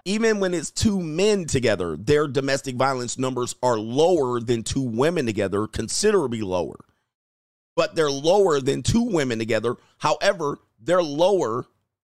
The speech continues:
in comparison to straight men. I'm sorry, they're higher in comparison to straight men. It says lifetime intimate partner violence amongst the trans community from proposed studies ranges from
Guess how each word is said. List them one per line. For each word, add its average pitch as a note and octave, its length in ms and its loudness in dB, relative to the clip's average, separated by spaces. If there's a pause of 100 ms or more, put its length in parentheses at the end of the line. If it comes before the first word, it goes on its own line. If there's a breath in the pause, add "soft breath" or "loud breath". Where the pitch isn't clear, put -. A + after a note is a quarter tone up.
(120)
in D#3+ 120 -2
comparison C#3+ 540 0
to A2+ 40 -4
straight G#2 300 -2
men. D2+ 180 -8 (1500)
I'm D#3 60 2
sorry, C#3+ 220 2
they're C3+ 180 0
higher E3 420 0
in C3+ 120 -4
comparison A#2 500 -2
to G2+ 60 -6
straight G2 260 -4
men. E2 200 -8 (1400)
It D3+ 80 -2
says D#3 240 -2
lifetime D#3 800 -4
intimate F3 400 -4
partner E3+ 400 0
violence C3+ 640 -2 (160)
amongst C#3+ 400 -2
the C3+ 160 -10
trans G#3 440 -2
community A2+ 520 -4 (680)
from E3 280 0 (320)
proposed G#3+ 680 0
studies D3 500 -2
ranges D3 340 -2
from B2+ 200 -4